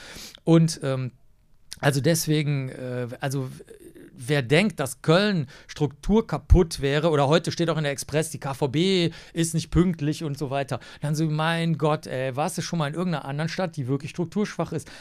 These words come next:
Also wirklich, wir reden hier, f-, a-, auch wenn das Kölner, Kölnerinnen nicht hören wollen, aber wir reden hier von Jammern nicht auf hohem Niveau, sondern sozusagen, äh, Jammern im, im Himmelreich. Also, äh, echt, also, äh, das, das könnte ich direkt mal machen, äh, als Kölner,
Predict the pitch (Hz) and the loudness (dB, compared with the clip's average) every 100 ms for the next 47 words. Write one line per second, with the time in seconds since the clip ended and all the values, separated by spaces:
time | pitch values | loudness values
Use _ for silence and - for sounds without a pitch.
0 | - 165 160 214 - 147 131 208 180 175 | 0 2 4 2 0 0 2 2 2 2
1 | 165 - - - 165 - 208 208 170 - | 0 -4 -18 -6 -4 2 2 2 -2 -2
2 | - 170 160 170 156 139 123 196 202 139 | 0 0 0 -2 -2 -2 -2 0 2 0
3 | 127 - - - 139 143 143 151 202 170 | -2 -4 -16 -6 -2 2 2 2 4 2
4 | 165 139 147 185 170 165 120 - 175 233 | 2 0 0 0 -2 -2 -6 4 6 6
5 | 160 120 131 160 170 - - 131 170 151 | 4 2 0 0 -2 -12 -4 0 2 2
6 | 180 165 143 160 170 160 160 143 139 143 | 0 -2 -2 0 0 -2 -4 -4 -4 -6
7 | 120 156 202 185 165 156 151 143 160 131 | -2 0 0 -2 -4 -6 -6 -6 -8 -4
8 | 127 233 240 131 113 110 110 - - - | 0 2 2 0 -2 -6 -8 -16 -20 -20
9 | - - 156 160 160 160 - 190 202 - | -10 -4 2 2 2 -2 -8 -2 0 -2
10 | - 151 143 143 147 160 143 156 - - | -4 -2 0 -2 -4 -8 -4 -6 -6 -10
11 | - 165 196 170 160 170 156 143 165 135 | -12 -8 -8 -6 -4 -2 0 -2 -2 -6
12 | 131 139 131 131 - 135 - 156 151 135 | -6 -4 -4 -4 -8 -10 -2 0 0 -4